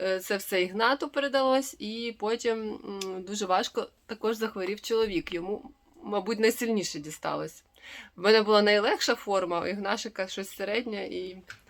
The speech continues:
Там вже зафініширував чоловік по-серйозному. Але нарешті все наладилось, ми всі вилікувались, всі тепер здорові, і нарешті можемо жити наше звичайне рутинне життя, за яким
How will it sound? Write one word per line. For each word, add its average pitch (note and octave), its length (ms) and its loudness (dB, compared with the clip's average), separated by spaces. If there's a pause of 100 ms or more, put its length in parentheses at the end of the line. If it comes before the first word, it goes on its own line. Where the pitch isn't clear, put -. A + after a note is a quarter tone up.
(380)
Там G3 180 6
вже G3 200 -2
зафініширував G#3 840 2
чоловік G#3 580 -6
по-серйозному. D#3+ 760 -4
Але A#3+ 280 2
нарешті B3 440 2
все G#3+ 340 -4
наладилось, C#4 760 2
ми G#3 260 -2
всі - 300 -6
вилікувались, A3 960 -2
всі A#3+ 180 -4
тепер F3+ 360 -6
здорові, G3+ 680 -4
і A#3+ 100 -6
нарешті G#3+ 460 -4
можемо G3+ 520 -2
жити A#3+ 380 0 (120)
наше G3 380 -2
звичайне G3+ 640 -2
рутинне G3+ 500 -6
життя, G3+ 460 -2
за F#3 60 -8
яким F#3+ 420 -10